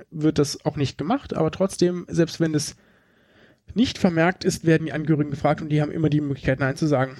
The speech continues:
Da gibt es, in Spanien gibt es einfach eine unheimlich gute Organisation. Es gibt immer jemanden, der sozusagen frei hat, Angehörige, äh, ansprechen kann und auch entsprechend in Gesprächstechniken geschult ist und das bringt unheimlich viel.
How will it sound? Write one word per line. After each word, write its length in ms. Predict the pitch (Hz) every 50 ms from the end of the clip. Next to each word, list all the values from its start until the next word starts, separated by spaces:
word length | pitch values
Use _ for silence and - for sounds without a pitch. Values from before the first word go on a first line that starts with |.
| - - -
Da 100 | 151 143
gibt 240 | - 233 - -
es, 100 | 247 -
in 140 | - - 160
Spanien 240 | - - 156 180 180
gibt 140 | 160 165 -
es 60 | -
einfach 200 | 156 156 - 160
eine 100 | 156 -
unheimlich 460 | - 190 196 180 170 156 156 147 143
gute 240 | - 160 151 - 151
Organisation. 680 | 135 143 143 143 131 131 127 - - 143 135 135 135 - - - _ _ _ _ _ - _ - - - -
Es 120 | - -
gibt 180 | - 143 143 -
immer 240 | 196 202 214 214 208
jemanden, 360 | 190 165 180 185 175 170 156
der 80 | 151
sozusagen 440 | 143 143 143 - - 151 135 127 131
frei 280 | - - - 165 190 190
hat, 340 | - - 196 - - - - - _ -
Angehörige, 920 | - 151 156 156 147 147 139 135 131 - - - - - - - - - -
äh, 220 | - - 67 - - -
ansprechen 500 | 98 101 - - - 190 190 - - 170
kann 260 | - - 170 165 160 - _ _ _ - - - _ _ _ _
und 120 | - 165 160
auch 140 | 151 147 -
entsprechend 480 | 156 147 - - - 143 143 - 160
in 60 | 156
Gesprächstechniken 800 | 147 147 - - - 131 135 - - 139 131 - - 139 - 143
geschult 320 | 135 139 - - 160 151 139
ist 140 | 123 - 143
und 80 | 139
das 100 | 139 139
bringt 260 | - 147 143 - -
unheimlich 400 | - 151 131 131 135 135 139 -
viel. 220 | - - - -